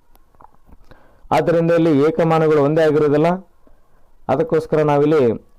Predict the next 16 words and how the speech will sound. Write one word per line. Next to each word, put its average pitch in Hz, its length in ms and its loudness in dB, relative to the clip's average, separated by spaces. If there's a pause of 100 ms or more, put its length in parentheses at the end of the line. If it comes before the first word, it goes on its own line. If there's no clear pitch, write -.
ಅವುಗಳು 131 280 0
ಒಂದೇ 151 240 0
ಆಗುವಂತೆ 147 640 0
ಪರಿವರ್ತಿಸೋಣ. 117 720 -2 (440)
ನಮಗೆ 165 260 0
ತಿಳಿದಿರುವಂತೆ 151 920 0 (1800)
ಒಂದು 165 260 0
ಮೀಟರ್ 156 320 0
ಎಂದರೆ 139 540 0
ನೂರು 151 220 0
ಸೆಂಟಿಮೀಟರ್‌ಗೆ 131 600 -4
ಸಮ 123 280 -2
ಎಂದು. 90 380 -2 (1500)
ಇಲ್ಲಿರ್ತಕ್ಕಂಥ 175 600 -2
ಅಂಶಗಳನ್ನು 156 640 0
ಗಮನಿಸಿದಾಗ 143 560 -2